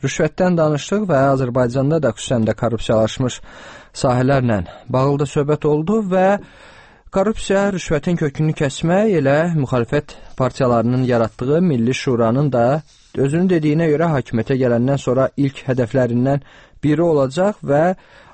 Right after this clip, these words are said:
artıq prezidentliyə vahid namizədini irəli sürən Milli Şura bugün üçüncü sessiyasını keçirib və prezident seçkilərində qalib gəlmək üçün vəzifə bölgüsündə aparıb.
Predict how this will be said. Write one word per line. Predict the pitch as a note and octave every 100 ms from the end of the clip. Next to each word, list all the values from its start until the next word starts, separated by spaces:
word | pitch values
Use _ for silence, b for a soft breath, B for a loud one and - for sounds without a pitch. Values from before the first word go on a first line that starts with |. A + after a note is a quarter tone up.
| D3
artıq | E3 G3+ -
prezidentliyə | E3 D#3+ D3+ - E3 F3+ F#3+
vahid | D#3+ B2+ C#3+ C#3+
namizədini | C#3+ C3 C#3+ C#3+ E3
irəli | B2+ G2+ G2 -
sürən | - A#2 A2
Milli | A#2+ C3 C#3+
Şura | D#3 F3 F3
bugün | D3+ D#3
üçüncü | - D3 D3 F3+
sessiyasını | F3+ E3 D#3 C#3 - C#3 C3
keçirib | D3 - G3+ A3 E3
və | E3 G3 b b -
prezident | F#3 G#3 G#3+
seçkilərində | G#3 E3 E3+ D#3+ D3+ E3+ D3+
qalib | C#3+ D3 D3+
gəlmək | C#3 B2+ C#3+ E3+ -
üçün | F#3+ G3
vəzifə | D3+ D3+ - D3+
bölgüsündə | G#2+ F#2 - A2 F#2+ F#2
aparıb. | A2+ F#2 F2